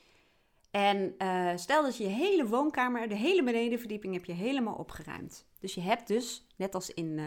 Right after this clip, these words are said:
de coaching, al heel erg veel gedaan. Dus je gaat letterlijk en figuurlijk, ga je de trap op naar een hoger niveau. Je bent op een hoger niveau, maar daar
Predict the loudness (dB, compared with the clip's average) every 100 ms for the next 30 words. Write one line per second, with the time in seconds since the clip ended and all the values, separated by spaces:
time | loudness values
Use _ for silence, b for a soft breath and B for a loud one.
0 | -6 -4 -4 -4 -4 -6 B B 0 4
1 | 4 2 -2 -4 -8 -8 -8 -8 -8 -14
2 | _ b b b b b -8 -4 4 4
3 | 6 2 0 -2 -2 -4 -4 -4 0 0
4 | 0 -6 -4 -2 0 -2 -6 -6 -4 -6
5 | -4 -4 -4 -2 -2 -2 -4 0 2 4
6 | 4 2 -2 -10 _ _ _ _ b b
7 | b -4 4 6 6 2 -2 -2 4 4
8 | 4 2 -2 -4 -6 -2 2 6 6 8
9 | 8 6 4